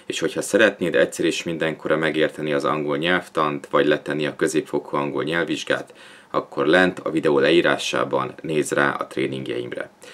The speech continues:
És akkor vágjunk is bele a mai témánkba, vagyis mit tegyél, hogyha elakadtál az angol tanulásban.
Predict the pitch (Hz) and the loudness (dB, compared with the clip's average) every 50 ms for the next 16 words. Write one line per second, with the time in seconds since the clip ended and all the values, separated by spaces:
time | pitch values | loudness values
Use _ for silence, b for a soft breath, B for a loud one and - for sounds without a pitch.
0 | B B B B B - - 87 80 - - 82 80 87 85 82 78 - 78 76 | B B B B B 0 2 2 2 2 0 0 2 4 2 2 2 0 -4 -4
1 | - 73 71 73 71 78 76 73 73 76 76 71 65 - - - 92 95 92 82 | -4 -4 -6 2 2 4 4 4 2 2 0 0 -2 0 4 4 4 6 4 2
2 | 78 76 71 76 71 67 - 76 71 71 69 - - 95 101 - - - 73 73 | 0 0 0 0 0 2 2 0 0 -2 -4 0 0 0 0 0 2 0 2 4
3 | 76 73 71 69 69 - - - - - 82 76 71 - - 73 - - - 73 | 4 2 2 2 -4 -4 -4 -2 0 2 0 0 0 -2 -6 -8 -6 -4 -2 0
4 | 64 67 67 - - - - - - 76 71 67 69 69 - - 71 69 67 65 | 0 0 -2 -6 -8 -6 -4 -4 -4 -4 -2 -4 -4 -4 -4 -6 -6 -4 -4 -4
5 | 64 62 65 - - 69 67 58 53 - | -6 -6 -8 -8 -6 -4 -6 -4 -6 -10